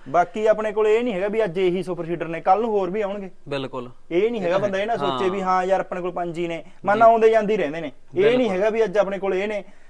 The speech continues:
Speaker 1: ਅੱਜ ਇਹ ਨੇ, ਕੱਲ ਨੂੰ ਹੋਰ ਨੇ।
Speaker 2: ਬਿਲਕੁਲ, ਬਿਲਕੁਲ।
Speaker 1: ਬੰਦਾ ਜੇ ਵੀ
Speaker 2: ਇੱਕ ਕਮਾਨ ਬਾਈ ਸੱਚ ਇੱਕ, ਇੱਕ ਸਵਾਲ ਰਹਿ ਗਿਆ ਯਾਰ, ਵਿੱਚ ਪਹਿਲਾਂ ਵਾਲੇ ਕ-, ਅਹ, ਵੀਡੀਓ ਦੇ ਵਿੱਚ ਲੋਕ ਕੁਮੈਂਟ ਕਰਦੇ ਸੀ ਵੀ ਰਿਪੇਅਰ ਵਾਲਾ ਸਮਾਨ ਮਿਲ ਜਾਂਦਾ। ਜਿਵੇਂ ਆਪਾਂ ਤਾਂ ਬਲੇਡਾਂ ਦੀ ਤਾਂ ਗੱਲ ਆਪਾਂ ਨੇ ਕਰ ਹੀ ਦਿੱਤੀ ਸੀ ਵੀ ਬਲੇਡ ਤਾਂ ਸਾ-, ਸਾਡੇ ਕੋਲੋਂ ਮਿਲਦੀ ਹੀ ਮਿਲਦੇ ਆ, ਕੋਈ
Speaker 1: ਠੀਕ ਆ।
Speaker 2: ਚੱਕਰ ਵਾਲੀ ਗੱਲ ਨਹੀਂ।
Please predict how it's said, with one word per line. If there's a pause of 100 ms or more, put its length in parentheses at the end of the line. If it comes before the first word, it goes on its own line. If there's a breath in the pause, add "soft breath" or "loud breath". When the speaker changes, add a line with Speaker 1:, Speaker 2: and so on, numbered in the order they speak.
(200 soft breath)
Speaker 1:
ਅੱਜ
ਇਹ
ਨੇ,
ਕੱਲ
ਨੂੰ
ਹੋਰ
ਨੇ। (280)
Speaker 2:
ਬਿਲਕੁਲ,
ਬਿਲਕੁਲ।
Speaker 1:
ਬੰਦਾ
ਜੇ
ਵੀ
Speaker 2:
ਇੱਕ
ਕਮਾਨ
ਬਾਈ
ਸੱਚ
ਇੱਕ,
ਇੱਕ
ਸਵਾਲ
ਰਹਿ
ਗਿਆ
ਯਾਰ,
ਵਿੱਚ
ਪਹਿਲਾਂ
ਵਾਲੇ
ਕ-,
ਅਹ,
ਵੀਡੀਓ
ਦੇ
ਵਿੱਚ
ਲੋਕ
ਕੁਮੈਂਟ
ਕਰਦੇ
ਸੀ
ਵੀ
ਰਿਪੇਅਰ
ਵਾਲਾ
ਸਮਾਨ
ਮਿਲ
ਜਾਂਦਾ।
ਜਿਵੇਂ
ਆਪਾਂ
ਤਾਂ
ਬਲੇਡਾਂ
ਦੀ
ਤਾਂ
ਗੱਲ
ਆਪਾਂ
ਨੇ
ਕਰ
ਹੀ
ਦਿੱਤੀ
ਸੀ
ਵੀ
ਬਲੇਡ
ਤਾਂ
ਸਾ-,
ਸਾਡੇ
ਕੋਲੋਂ
ਮਿਲਦੀ
ਹੀ
ਮਿਲਦੇ
ਆ,
ਕੋਈ
Speaker 1:
ਠੀਕ
ਆ।
Speaker 2:
ਚੱਕਰ
ਵਾਲੀ
ਗੱਲ
ਨਹੀਂ।